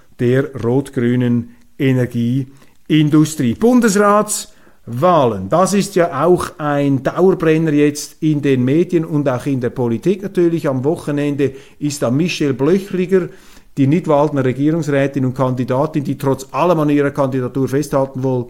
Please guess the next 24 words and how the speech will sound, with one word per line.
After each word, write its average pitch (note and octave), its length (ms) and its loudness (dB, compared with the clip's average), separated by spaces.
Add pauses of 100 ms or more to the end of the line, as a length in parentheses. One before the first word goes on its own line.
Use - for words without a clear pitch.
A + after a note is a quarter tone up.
will, C#3+ 280 2 (300)
noch C#3 180 0
einmal B2+ 220 0
Thema C#3 300 0
geworden. D3 360 0
Sie D#3 100 0
hat C#3+ 140 -2
einen B2+ 160 -2
Fehlstart D#3 640 0
mit C3+ 220 -6
ihrer C3 180 0
Staatsbürgerschaft. D3+ 960 -2
Jetzt C3+ 200 -6
sind B2+ 260 -6 (260)
auch D3+ 280 -4
wieder, D3+ 320 2 (500)
ähm, B2 140 -8
Unregelmäßigkeiten, D3+ 1600 0
Unstimmigkeiten D#3 960 -2
ruchbar C#3 560 0
geworden. C3 500 -2
Sie A#2+ 120 -8
soll C3 280 -4
da B2 300 -4